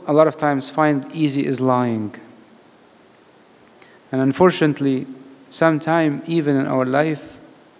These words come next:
we belittle lying. As lying corrupts the heart. It makes it hardened.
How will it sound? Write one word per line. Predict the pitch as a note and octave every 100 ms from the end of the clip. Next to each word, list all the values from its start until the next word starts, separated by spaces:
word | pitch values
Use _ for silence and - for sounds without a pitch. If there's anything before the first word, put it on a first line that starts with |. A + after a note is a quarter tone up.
| _ -
we | C3 B2+ C3
belittle | - D3+ B2 C3 D#3+ E3+ C3
lying. | B2 A#2+ A#2 G#2 G2+ - - - - - _ - - - _ _ - _ - - - - - - - - _ - - _ -
As | B2 -
lying | B2+ C#3 F#3 G#3+ G#3 F#3 D3+
corrupts | - C3 D3+ E3+ - -
the | A#2+
heart. | B2+ G#2+ - - - - - - - _ _ - - _ - _ _ - _ - - - - - - - - - _ -
It | C3 A#2+ D3+
makes | E3+ E3+ C3+
it | - -
hardened. | - - D3+ C#3 A2 G2 F#2